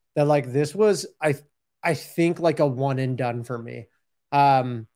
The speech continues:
it was my goal for a long, long time, like,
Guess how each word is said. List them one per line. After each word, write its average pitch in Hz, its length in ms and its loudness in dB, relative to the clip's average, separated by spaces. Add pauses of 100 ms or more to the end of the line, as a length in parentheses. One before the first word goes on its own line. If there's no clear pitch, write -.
(360)
it 160 80 2
was 180 220 2
my 220 120 2
goal 160 300 4
for 165 200 0
a 139 60 4
long, 139 680 2
long 135 320 0
time, 127 400 -4
like, 120 340 -6